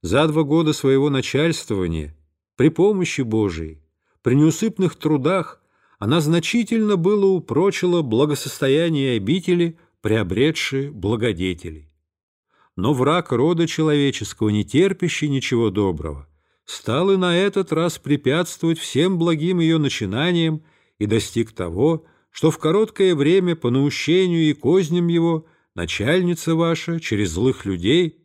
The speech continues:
была оклеветана в небывалых поступках и безвинно была удалена от должности к общему огорчению всех вас.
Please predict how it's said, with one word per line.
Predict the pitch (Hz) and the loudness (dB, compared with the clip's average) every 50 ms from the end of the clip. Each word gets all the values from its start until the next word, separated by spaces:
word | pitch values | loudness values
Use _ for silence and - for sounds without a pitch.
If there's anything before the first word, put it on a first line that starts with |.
| _ _ _ | _ _ _
была | 90 85 98 107 110 110 | -6 -2 0 0 0 0
оклеветана | 95 - - 98 87 82 85 104 156 180 165 - 156 151 151 151 151 - _ | -2 -4 -4 -4 -4 -2 0 2 0 0 0 -2 -2 -2 -2 -4 -6 -10 _
в | - 82 | -10 -4
небывалых | 87 117 131 113 131 160 208 208 196 190 - - | -2 0 2 2 2 2 2 2 0 0 -2 -4
поступках | - 170 170 - - - - 156 160 147 - - - 95 - - _ _ _ _ _ _ _ | -4 -4 -4 -4 -6 -4 0 2 2 2 0 -6 -12 -14 -14 -14 _ _ _ _ _ _ _
и | 107 | -2
безвинно | 98 117 135 117 127 175 226 226 208 202 208 190 | 0 0 2 2 2 2 2 2 2 0 0 0
была | 175 185 196 190 | 2 2 2 2
удалена | 185 185 175 165 185 185 180 165 160 147 143 127 117 | 2 2 2 2 2 2 2 2 0 0 0 -2 -2
от | 98 90 87 | -4 -6 -4
должности | 82 110 170 196 190 160 156 175 170 - - - - 151 151 - _ _ _ _ | 0 0 2 2 2 0 -2 -4 -4 -4 -6 -6 -6 -6 -6 -6 _ _ _ _
к | - | 2
общему | 156 202 202 - - - - 190 185 180 185 180 - | 2 2 2 0 -4 -4 -2 -2 0 0 -2 -2 -4
огорчению | 107 82 90 85 82 80 - - - 135 170 185 180 170 165 165 160 160 160 _ _ _ _ _ _ | -6 -6 -6 -6 -6 -8 -10 -6 -2 0 0 2 2 0 0 0 -2 -4 -6 _ _ _ _ _ _
всех | - - - - 110 139 147 - - - - | -16 -12 -4 -2 0 0 0 -2 -6 -12 -10
вас. | 82 90 95 98 95 85 - - - - _ | -10 -8 -8 -8 -8 -10 -12 -16 -18 -20 _